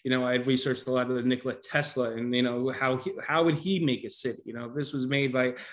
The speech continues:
a genius mind like that. So I got to play around a lot with that. And I got, had the ability to, all right, what is the depth of the alien vampire species? You know, these aren't,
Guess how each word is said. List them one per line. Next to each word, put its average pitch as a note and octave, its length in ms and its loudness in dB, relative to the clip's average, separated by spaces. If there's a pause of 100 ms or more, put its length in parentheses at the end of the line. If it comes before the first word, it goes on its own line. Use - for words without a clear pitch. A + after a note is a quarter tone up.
a C3+ 40 -2
genius C3+ 520 2
mind C#3 260 0
like B2+ 160 0
that. D#3 200 0
So B2+ 120 0
I C#3 40 2
got D3+ 140 2
to G3 100 -8 (100)
play D#3+ 280 2
around C#3+ 440 4
a B2+ 100 0
lot A#2+ 260 -2
with B2 120 -4
that. B2 300 -2 (300)
And G3+ 280 4
I G#3 80 4
got, F#3 280 2
had F3 220 -2
the F3+ 120 0
ability F3+ 340 2
to, D#3 300 2
all E3 80 2
right, C3 260 2
what D#3 180 4
is F3+ 200 4
the C3+ 240 -4
depth E3+ 360 2
of C3+ 120 0
the C3 160 4
alien C3+ 360 2
vampire C3+ 480 -2
species? - 760 -4
You B2+ 80 -2
know, B2+ 160 0
these D3+ 280 0
aren't, E3+ 360 0